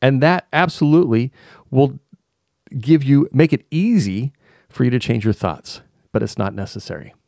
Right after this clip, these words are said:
That's what we're gonna be talking about. There may be times that that's the best way to, to proceed. We may talk about that at some point, but mostly we're gonna talk about if you can't move on,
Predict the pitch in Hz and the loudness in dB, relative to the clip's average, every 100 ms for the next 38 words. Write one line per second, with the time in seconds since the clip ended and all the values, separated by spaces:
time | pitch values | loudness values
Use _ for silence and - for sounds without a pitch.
0 | _ _ _ 110 104 110 - 117 - 107 | _ _ _ -6 0 0 -2 -6 -6 -6
1 | 101 101 - 87 92 90 - _ _ _ | -8 -8 -10 -10 -12 -14 -16 _ _ _
2 | _ _ _ _ _ _ _ _ _ _ | _ _ _ _ _ _ _ _ _ _
3 | - - _ _ _ _ 139 117 123 123 | -20 -20 _ _ _ _ 2 4 4 2
4 | 107 92 - - _ _ _ 117 - 113 | 0 -6 -12 -20 _ _ _ -12 -2 0
5 | 104 95 - - _ _ _ 104 104 98 | 0 -6 -8 -16 _ _ _ -4 -4 -4
6 | 110 101 95 98 - - 110 104 - 101 | -2 -2 -2 -6 -12 -4 -2 -2 -4 -6
7 | - 123 131 - _ _ _ - 214 311 | -4 -6 -6 -16 _ _ _ -2 0 2
8 | 311 156 98 98 90 87 85 - 101 - | 2 0 0 -4 -6 -6 -10 -10 -10 -10
9 | - - 101 - 107 107 - 107 101 98 | -14 -8 -8 -4 -4 -4 -4 -6 -6 -8
10 | - 92 95 92 82 - _ _ _ _ | -8 -8 -6 -6 -8 -12 _ _ _ _
11 | _ _ _ _ _ _ _ _ _ _ | _ _ _ _ _ _ _ _ _ _
12 | _ 117 139 - 135 113 107 92 80 | _ -2 -2 -2 -4 -2 -4 -6 -10